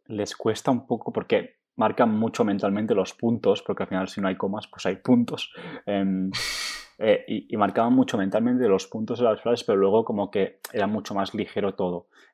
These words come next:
Speaker 1: Em, sí que al principio, pues como es una cosa que no has leído nunca de esta manera o, o no la has leído casi nunca, tampoco voy a decir, no, no voy a decir aquí que, que, que he inventado algo, <laughs> pero bueno, eh, sí que es lo suficientemente distinto como para que al principio te incomode un poquito.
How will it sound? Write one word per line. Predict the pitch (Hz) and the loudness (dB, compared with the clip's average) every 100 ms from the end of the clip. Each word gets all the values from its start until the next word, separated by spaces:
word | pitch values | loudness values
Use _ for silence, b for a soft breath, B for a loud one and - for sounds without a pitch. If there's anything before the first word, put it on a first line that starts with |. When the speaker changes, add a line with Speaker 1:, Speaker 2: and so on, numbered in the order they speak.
| - | -12
Speaker 1:
Em, | 95 92 | -10 -8
sí | - - | -6 2
que | 104 | 2
al | - _ | 2 _
principio, | - 98 95 117 | -6 -6 -4 -4
pues | - - | -4 -10
como | - 95 | -10 -10
es | - | -8
una | 104 | -10
cosa | 98 98 98 | -6 -8 -6
que | 101 | -4
no | |
has | 98 - | -4 -4
leído | 104 101 101 98 | -4 -2 -2 -2
nunca | 101 98 101 | -4 -2 -4
de | |
esta | 98 104 | 0 0
manera | 95 98 104 98 | 0 0 2 2
o, | 95 98 98 | 2 -2 -6
o | 101 _ - | -8 _ -4
no | 98 | -2
la | 92 | -2
has | 90 | 0
leído | 101 98 | -2 0
casi | 98 107 | -4 -6
nunca, | 101 98 | -4 -4
tampoco | 92 87 95 | -2 0 4
voy | 95 | 4
a | |
decir, | 90 - 95 104 | 2 -4 -6 -6
no, | 101 | -6
no | 101 95 | -2 2
voy | 101 | 2
a | 95 | 2
decir | 95 95 | 0 -2
aquí | 92 95 95 b b - | -2 -4 -6 b b -8
que, | 107 - | -8 0
que, | 104 95 - - | 2 2 0 4
que | 98 | 4
he | |
inventado | 101 107 120 120 104 104 | 6 2 8 8 10 10
algo, | 127 107 101 | 8 6 2
<laughs> | |
pero | 107 107 | 4 4
bueno, | 135 147 131 B 101 - | 6 6 6 B -2 4
eh, | 98 90 95 101 110 - - | 6 8 6 2 -4 -12 -20
sí | - 98 | -10 -2
que | 110 | 2
es | 120 | 2
lo | |
suficientemente | 113 101 107 107 110 107 | 2 -2 0 2 2 0
distinto | 104 107 120 | -2 -2 0
como | 113 98 | 0 -2
para | 95 92 | -2 0
que | 95 | -2
al | - | -2
principio | 95 101 92 110 | -4 -4 0 2
te | 107 | 2
incomode | 95 87 90 95 107 | 0 0 2 4 2
un | |
poquito. | 95 90 107 - 87 | 0 -4 -4 -4 -6